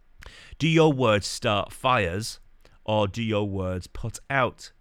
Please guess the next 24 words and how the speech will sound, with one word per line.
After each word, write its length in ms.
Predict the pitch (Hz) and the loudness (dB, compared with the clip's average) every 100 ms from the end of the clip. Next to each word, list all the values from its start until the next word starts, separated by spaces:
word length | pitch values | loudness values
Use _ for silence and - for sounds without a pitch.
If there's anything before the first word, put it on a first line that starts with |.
| _ | _
fires? 760 | _ - 104 92 82 82 - - - _ _ _ - | _ -8 -6 -4 -8 -14 -16 -20 -20 _ _ _ -14
I've 140 | 110 | -2
had 140 | 143 160 | -2 -2
to 120 | 220 | -10
work 440 | 170 127 139 - - | -6 2 2 0 -8
really 400 | 101 120 120 107 | -4 -2 -2 -2
hard 340 | 101 104 98 | -2 -2 -4
as 140 | 90 87 | -6 -10
a 40 | |
church 420 | - 101 82 - | -8 -6 -6 -8
leader 480 | 95 90 85 78 80 _ _ _ | -8 -8 -10 -12 -16 _ _ _
to 100 | - | -12
learn 360 | 107 110 113 110 | -8 -2 -2 -2
how 280 | 101 107 98 | -6 -8 -8
to 120 | 101 | -10
put 340 | - - 107 104 | 0 2 2 -2
out 280 | 85 - | -4 -6
fires. 640 | - - 98 85 67 82 - | -16 -6 -4 -4 -12 -16 -14
One 140 | 113 113 | -8 -6
of 80 | 98 | -2
my 240 | 92 92 - - | -2 -4 -8 -10
jobs 340 | 127 120 90 | -2 -2 -2
very 240 | - 98 95 | -6 -4 -4
often 400 | 90 - 87 | -6 -8 -12